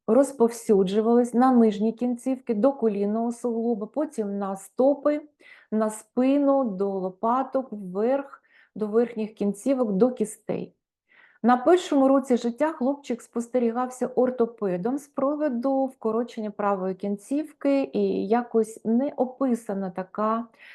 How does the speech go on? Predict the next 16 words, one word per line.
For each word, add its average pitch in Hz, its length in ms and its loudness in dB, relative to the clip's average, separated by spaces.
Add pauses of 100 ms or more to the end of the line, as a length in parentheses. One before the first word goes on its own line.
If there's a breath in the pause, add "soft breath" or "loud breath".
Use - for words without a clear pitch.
(220 loud breath)
складна 214 840 2
і 202 80 2
щільна 196 520 -2
шкіра. 170 680 -8 (720 soft breath)
Поступово 320 1040 6
почали 247 440 2
змінюватись 233 600 4
хода, 208 440 0
вона 226 280 0
стала 185 360 -4
качінною, 226 840 0
потім 190 520 -2
з'явився 196 680 0
гіперлордоз 185 1400 -2
і 202 80 -2
сколіоз. 202 800 0